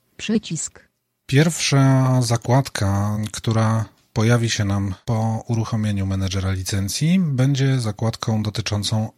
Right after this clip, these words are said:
Speaker 2: aktywowania programu. Znajduje się w nim, w niej kilka elementów. Po tych wszystkich elementach poruszamy się standardowo klawiszem tabulator. Znajdziemy jako pierwsze pole edycyjne, w którym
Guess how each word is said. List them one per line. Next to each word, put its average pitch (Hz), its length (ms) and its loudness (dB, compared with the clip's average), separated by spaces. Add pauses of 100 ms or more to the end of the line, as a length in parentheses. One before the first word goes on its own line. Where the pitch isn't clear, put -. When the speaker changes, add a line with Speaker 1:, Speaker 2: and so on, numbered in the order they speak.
Speaker 2:
aktywowania 101 800 -2 (240)
programu. 98 600 -2 (800)
Znajduje 120 600 2
się 120 220 0
w 110 80 -4
nim, 110 460 -2
w 104 120 -6
niej 107 300 0
kilka 113 360 0
elementów. 98 560 0
Po 151 120 0
tych 143 160 -2
wszystkich 135 380 -4
elementach 123 440 2
poruszamy 113 500 0
się 101 140 -4
standardowo 98 720 -2 (140)
klawiszem 95 560 -2 (200)
tabulator. 101 640 0 (580)
Znajdziemy 139 920 2 (220)
jako 117 280 0
pierwsze 107 760 -2 (140)
pole 127 480 2
edycyjne, 123 720 0
w - 100 -8
którym 120 440 0